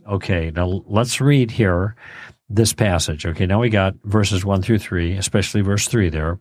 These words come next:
Uh, "All things came into being through him, and apart from him, nothing came into being that has come into being." We're gonna draw on a piece of paper a big square, and we're just call it all things. Everything that exists is in the square. Okay, we divide the square in half,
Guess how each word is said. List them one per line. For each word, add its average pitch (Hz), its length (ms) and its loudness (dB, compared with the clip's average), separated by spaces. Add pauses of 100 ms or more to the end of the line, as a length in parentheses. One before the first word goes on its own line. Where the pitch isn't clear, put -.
(600)
Uh, 90 140 2
"All 101 280 2
things 127 320 2
came 110 240 0
into 107 120 0
being 101 260 2
through 87 240 0
him, 76 320 -2 (640)
and 110 140 4
apart 139 280 0
from 104 200 0
him, 95 180 2
nothing 147 280 2
came 110 180 2
into 90 160 0
being 87 240 -2
that 85 100 0
has 80 140 -4
come 85 220 -2
into 82 120 -6
being." 82 220 -6
We're 98 100 0
gonna 117 180 2
draw 117 440 2 (360)
on 123 100 0
a 127 40 4
piece 131 240 0
of - 60 -12
paper 95 260 0
a 90 60 0
big 101 220 0
square, 80 420 -2 (560)
and 98 100 0
we're 110 120 4
just 117 200 0
call 98 240 0
it 85 100 -8
all 107 240 4
things. 80 540 -2 (180)
Everything 151 420 2
that 131 140 4
exists 101 360 0
is 95 140 0
in 90 120 0
the 92 100 0
square. 78 420 -6 (320)
Okay, 104 300 0
we 104 160 2
divide 117 380 2
the 147 60 0
square 123 300 0
in 131 60 2
half, 107 460 -2